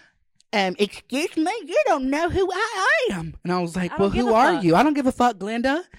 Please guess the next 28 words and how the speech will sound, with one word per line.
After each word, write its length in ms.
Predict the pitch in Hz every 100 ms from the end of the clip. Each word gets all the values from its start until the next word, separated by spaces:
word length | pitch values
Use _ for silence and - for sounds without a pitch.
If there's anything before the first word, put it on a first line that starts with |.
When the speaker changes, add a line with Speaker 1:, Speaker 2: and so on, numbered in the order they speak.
| -
Speaker 1:
And 140 | 160 175
she 140 | -
was 200 | 190 180
like, 260 | 185 170 151 _ _ -
"I'm 200 | 508 311
the 80 | 214 262
H 220 | 262 277
O 60 | 247
A 160 | 262 254
manager." 680 | 254 403 508 190 160 147 - 247
Okay. 640 | 302 - 320 311 381 392 -
Speaker 2:
And 100 | 226
what 80 | 254
are 20 |
you 80 | 240
gonna 160 | 226
do? 120 | 220 226
Speaker 1:
Eat 140 | 262
my 160 | 254 269
hole. 600 | 277 349 453 165 127 - - - -
And 200 | 175 185 -
so 220 | 208 196
I'm 180 | 196 214
like, 240 | 202 190
over 200 | 175 180
here, 340 | 185 180 170 135
um, 200 | 156 143
I 240 | 139 135